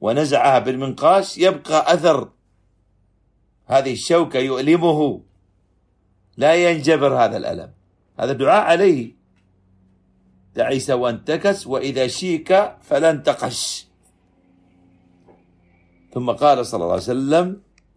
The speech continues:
الآن هنا الشاهد من أن الحافظ المنذري أتى بهذا الحديث هنا في كتاب الجهاد،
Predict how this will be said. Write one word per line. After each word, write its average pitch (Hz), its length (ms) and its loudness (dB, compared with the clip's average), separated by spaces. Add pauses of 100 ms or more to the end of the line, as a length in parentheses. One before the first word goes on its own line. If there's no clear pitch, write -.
الآن 107 280 -4
هنا 107 180 -6
الشاهد 107 600 -2 (1700)
من - 100 -10
أن 117 220 -2 (640)
الحافظ 127 300 0
المنذري 117 500 0
أتى 139 160 -2
بهذا 117 300 0
الحديث 123 380 -2
هنا 135 340 0 (460)
في - 80 -20
كتاب 120 340 2
الجهاد، 110 540 0